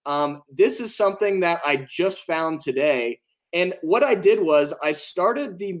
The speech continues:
vix move from the very bottom in two thousand eight. I measured the, the, the start to the top, the top down to the bottom correction, and then the,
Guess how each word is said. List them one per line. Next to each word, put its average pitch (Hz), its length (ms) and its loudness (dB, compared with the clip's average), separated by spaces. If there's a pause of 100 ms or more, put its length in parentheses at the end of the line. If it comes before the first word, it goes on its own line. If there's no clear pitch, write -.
(120)
vix 165 480 -4
move 156 520 0 (140)
from 156 320 0
the 165 80 -2
very 165 260 4
bottom 156 440 2
in 143 100 -6
two 185 160 -4
thousand 180 400 -2
eight. 131 220 2 (460)
I 143 100 -2
measured 180 480 2
the, 170 200 -2 (220)
the, 139 340 0 (100)
the 139 80 -6
start 190 440 -2
to 214 100 -4
the 202 360 -6 (140)
top, 135 360 -2 (300)
the 147 80 -4
top 165 480 -2
down 170 320 0
to 196 100 -6
the 180 120 -2
bottom 151 460 0
correction, 143 580 -6
and 135 120 -6
then 139 200 -2
the, 131 280 -4